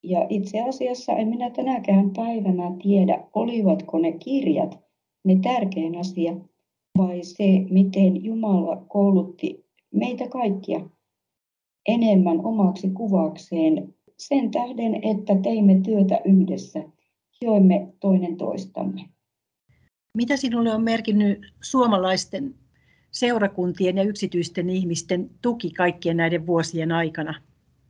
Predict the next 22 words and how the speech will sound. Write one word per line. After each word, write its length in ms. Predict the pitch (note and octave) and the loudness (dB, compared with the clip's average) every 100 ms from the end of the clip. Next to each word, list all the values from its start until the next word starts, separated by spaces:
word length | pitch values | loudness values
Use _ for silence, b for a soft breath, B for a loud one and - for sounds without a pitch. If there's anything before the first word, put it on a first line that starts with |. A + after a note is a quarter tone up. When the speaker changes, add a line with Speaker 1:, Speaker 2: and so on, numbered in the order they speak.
| _ _ _ _ _ _ _ G3+ | _ _ _ _ _ _ _ 0
Speaker 1:
No, 120 | F#3+ | 2
ilman 380 | G#3+ B3 A3 G#3 | 0 -2 -2 -2
sitä 300 | G3 - A#3 | -4 -2 -2
taloudellista 840 | A#3 A#3+ A#3 G#3 G3+ G3+ G3+ - | 0 0 2 4 4 2 0 -4
tukeahan 680 | G3 G3+ G3 G3 G3 G3+ G3 | -4 -4 0 2 4 2 2
ei 220 | G3+ G3 | 2 2
olisi 360 | F#3+ A3 - G#3 | 2 0 -2 0
mahdollista 720 | G3+ G3 F#3 F#3 - G3 - - | 2 4 2 0 -2 -4 -4 -4
elää, 640 | G#3 G3+ F#3+ F#3 G3+ - - _ G3+ | 0 2 4 2 0 -4 -18 _ -2
asua, 640 | G3 F#3+ F#3+ F3+ F#3 F#3 - _ | 0 0 0 0 0 -4 -10 _
ostaa 500 | - G3 F#3+ F#3 F3+ | 0 0 0 -4 -4
ruokaa 640 | F#3 G3 F3+ F#3 F3 E3 - | -2 0 0 -2 -4 -4 0
ja 100 | G3 | 2
tehdä 340 | F#3+ B3 G3 D3+ | 2 -2 -4 -4
niitä 340 | - - - | -4 -4 -2
matkoja. 520 | F#3+ - - - - - - _ _ _ _ _ - | -2 -4 -10 -16 -12 -12 -14 _ _ _ _ _ 0
Ja 80 | F#3 | 2
esirukoukset 1120 | A3 A#3+ A#3 G#3 F#3+ F3+ F3 E3 - F#3 - | 0 0 -2 2 2 2 -2 -4 -2 -2 -2
ovat 380 | F3+ F3+ E3+ E3 G3 | -4 0 -2 -2 0
aivan 380 | F#3+ F#3 E3+ - | 2 4 0 -4
ehdottoman 800 | G#3+ A3 F#3 - - D#3 D3+ - | -6 -4 -2 -4 -6 -8 -8 -4
välttämättömiä. 1120 | F3 E3 - D#3+ D#3 D3 - F#3+ F#3+ F3+ F3+ | -4 -4 -8 -6 -4 -6 -8 2 4 4 -4